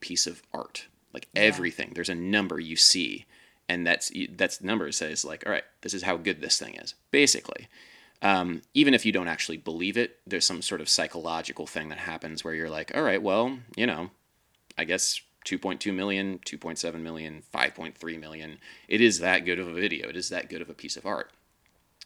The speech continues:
Speaker 1: And, um, there's this, uh, I'm gonna butcher this idea, but there's this idea of, like, all right, throughout history, there's been, like, three different kinds of, um, ways that we worship or ways that we, like, find meaning outside of ourselves.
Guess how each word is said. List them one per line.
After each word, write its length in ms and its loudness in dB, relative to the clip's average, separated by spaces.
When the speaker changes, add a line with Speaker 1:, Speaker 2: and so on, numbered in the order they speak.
Speaker 1:
And, 380 -2
um, 540 0
there's 400 0
this, 280 2
uh, 360 0
I'm 140 -2
gonna 140 -4
butcher 340 -2
this 260 2
idea, 440 -4
but 160 -6
there's 140 0
this 120 4
idea 400 4
of, 100 -4
like, 280 -6
all 60 0
right, 240 4
throughout 240 4
history, 360 4
there's 200 0
been, 140 -2
like, 140 -6
three 300 0
different 280 0
kinds 480 -4
of, 220 -6
um, 380 -6
ways 260 4
that 120 -2
we 220 -8
worship 600 -2
or 60 -6
ways 320 0
that 120 -2
we, 120 -6
like, 260 -8
find 320 0
meaning 280 -8
outside 360 -4
of 100 -10
ourselves. 500 -2